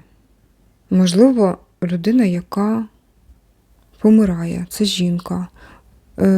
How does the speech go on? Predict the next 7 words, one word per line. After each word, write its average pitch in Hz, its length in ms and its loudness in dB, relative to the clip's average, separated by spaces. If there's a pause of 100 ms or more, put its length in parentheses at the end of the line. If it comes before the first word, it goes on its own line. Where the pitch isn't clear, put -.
(380)
можливо, 190 380 4
це 208 180 -2
жінка, 202 440 0
яка 196 460 -2
була 185 560 -2 (420)
відаючою 185 960 0
жінкою. 185 640 -4